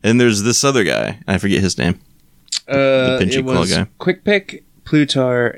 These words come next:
Speaker 2: and Burnout.
Speaker 1: Quick Pick is the cricket guy with the, uh, tweezer hands.
Speaker 2: Tweezer hands, yeah.
Speaker 1: Yeah, master escape artist.
Speaker 2: So they go after Plutar first, who's in this bog that
Speaker 1: Mm-hmm.
Speaker 2: ha-, already has a living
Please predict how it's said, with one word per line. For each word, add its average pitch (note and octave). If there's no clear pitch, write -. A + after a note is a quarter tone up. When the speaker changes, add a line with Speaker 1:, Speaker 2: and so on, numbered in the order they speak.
Speaker 2:
and A2
Burnout. G#2
Speaker 1:
Quick -
Pick -
is -
the A#1+
cricket -
guy B1
with B1+
the, A1
uh, G#1+
tweezer -
hands. -
Speaker 2:
Tweezer G#2+
hands, -
yeah. -
Speaker 1:
Yeah, -
master D#2+
escape -
artist. -
Speaker 2:
So -
they C#3+
go D#3+
after D3
Plutar C3+
first, G#2+
who's A#2
in A2
this G#2
bog G#2
that G2
Speaker 1:
Mm-hmm. -
Speaker 2:
ha-, G2+
already C#3
has A#2+
a A2
living A2+